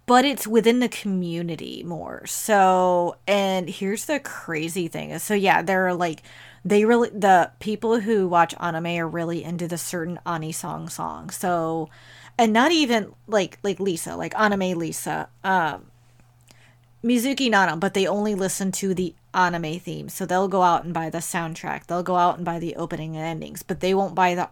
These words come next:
artist actual album. And I've noticed that throughout is,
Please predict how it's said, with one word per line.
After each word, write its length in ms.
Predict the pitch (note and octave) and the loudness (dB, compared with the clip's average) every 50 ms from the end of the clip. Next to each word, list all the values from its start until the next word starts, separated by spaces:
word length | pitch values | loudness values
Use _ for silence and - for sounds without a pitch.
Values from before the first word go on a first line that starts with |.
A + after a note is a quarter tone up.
| _ - | _ -6
artist 460 | - G3 G3 F#3+ F3 E3 E3 - - | -2 0 0 0 -2 -4 -6 -6 -4
actual 460 | - E3 D#3+ - - - D#3 D#3 - - | -4 -4 -4 -4 -8 -12 -12 -10 -2 2
album. 460 | C4+ D#4 C4+ - - - - - G3 - - - - - - - - - - - _ _ - | 2 2 2 2 -2 -6 -10 -10 -16 -20 -20 -20 -20 -20 -20 -20 -20 -20 -20 -20 _ _ 0
And 200 | G3+ G#3+ G#3 G#3 | 2 4 6 8
I've 160 | G#3 A3 G#3 | 8 6 6
noticed 680 | F#3+ G3+ G3+ G3+ G#3 G#3 G#3 G#3 G#3 G3+ G3 F#3+ - - | 4 0 -2 0 2 4 6 6 6 4 2 0 2 6
that 460 | F#3 F3 F3 F3 E3+ E3 D3 - - | 8 8 10 10 8 6 6 2 -4
throughout 520 | - - G#3 G3 F#3+ F3+ F3 F3 E3+ E3+ E3 | -12 -8 -2 2 4 6 6 6 4 2 0
is, 340 | D#3 D#3+ D#3+ E3 D#3+ - | -2 -4 -4 -6 -8 -10